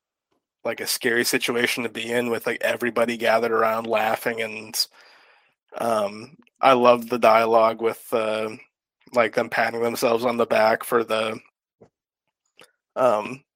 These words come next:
the parts they played, and just the fact that they call it shunting.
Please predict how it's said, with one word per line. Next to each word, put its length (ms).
the 80
parts 320
they 120
played, 420
and 200
just 280
the 120
fact 280
that 60
they 100
call 220
it 80
shunting. 880